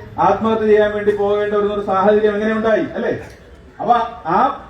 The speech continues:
സ്ത്രീധനം ചോദിച്ച പുരുഷന്റെ മുഖത്ത് നോക്കി പറയണ്ടേ? എന്ത് പറയണം? "നിനക്ക് സ്ത്രീധനം തരാൻ മനസ്സില്ല, അല്ലേ? നീ പോയി നിന്റെ പണി നോക്കിക്കോ" എന്ന് പറയാനുള്ള ആർജവം നമ്മുടെ പെൺകുട്ടികൾക്ക് ഉണ്ടായിരുന്നെങ്കിൽ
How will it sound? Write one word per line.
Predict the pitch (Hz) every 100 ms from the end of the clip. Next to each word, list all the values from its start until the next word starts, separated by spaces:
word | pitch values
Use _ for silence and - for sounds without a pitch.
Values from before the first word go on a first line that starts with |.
| -
സ്ത്രീധനം | 190 175 208 240 240
ചോദിച്ച | 226 226 220 233
പുരുഷന്റെ | 196 202 208 220
മുഖത്ത് | 220 214 226
നോക്കി | 233
പറയണ്ടേ? | 214 220 233 226 - - - - - - - -
എന്ത് | 165 196
പറയണം? | 208 208 208 202 - - - - 151
"നിനക്ക് | 185 196
സ്ത്രീധനം | 185 190 190 190
തരാൻ | 185 180 160
മനസ്സില്ല, | 165 156 120 - - - - -
അല്ലേ? | 240 - - - - 160
നീ | 190
പോയി | 208 226
നിന്റെ | 220 208
പണി | 208 233
നോക്കിക്കോ" | 226 254 - - - - -
എന്ന് | 185 226 254
പറയാനുള്ള | 226 233 233 233 233
ആർജവം | - 196 214 - 226 220
നമ്മുടെ | 220 -
പെൺകുട്ടികൾക്ക് | 208 220 226 226 226 214
ഉണ്ടായിരുന്നെങ്കിൽ | 214 220 220 220 220